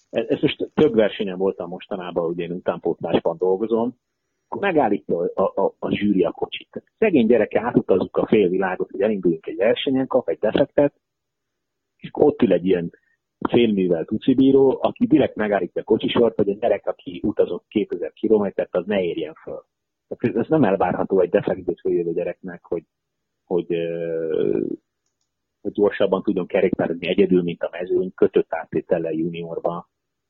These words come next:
Egy csomó, csomó ilyen eset van, ami iszonyú frusztráló a mi részünkről is, ö, amikor az autóba ülünk, versenyzőként is átéltem ezt többször. Tehát vannak ezek a úgymond íratlan szabályok, amit normális esetben a normális bírók betartanak,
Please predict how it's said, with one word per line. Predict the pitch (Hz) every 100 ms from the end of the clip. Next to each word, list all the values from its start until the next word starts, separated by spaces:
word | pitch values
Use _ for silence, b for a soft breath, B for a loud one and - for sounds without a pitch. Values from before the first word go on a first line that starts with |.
| _
Egy | -
csomó, | - 160
csomó | - 170 143
ilyen | 123
eset | 117 - -
van, | 127 127
ami | 127
iszonyú | 131 131 - 113
frusztráló | - - - 101 87 87
a |
mi | 87 90
részünkről | 85 - 87 80 87
is, | 80 73 -
ö, | - - 50 50 -
amikor | - 95 101 117
az | 101
autóba | 101 92 - 87 87
ülünk, | 87 87 85 87 _ _ _ _ _ _
versenyzőként | 98 98 - 98 95 101 95
is | -
átéltem | 98 90 - 85 90 87
ezt | -
többször. | - - - 101 87 -
Tehát | - -
vannak | - 185 151 123
ezek | 117 -
a | 113 104 _ _ _ _
úgymond | - 120 117
íratlan | 135 120 - 90
szabályok, | - 131 147 147 147
amit | 127 117 -
normális | 127 117 104 -
esetben | - 98 92 92
a |
normális | 92 95 90 82 85
bírók | 90 - -
betartanak, | - - 147 - 170 170 170